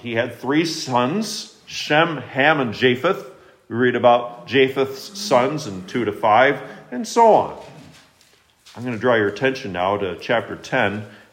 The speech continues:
and verse twenty-five. Shem's line. To Eber were born two sons. The name of one was Peleg,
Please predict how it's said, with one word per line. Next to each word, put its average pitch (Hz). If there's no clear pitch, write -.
and 92
verse 104
twenty-five. 143
Shem's 156
line. 107
To 175
Eber 185
were 139
born 151
two 220
sons. -
The 127
name 208
of 123
one 143
was 135
Peleg, 165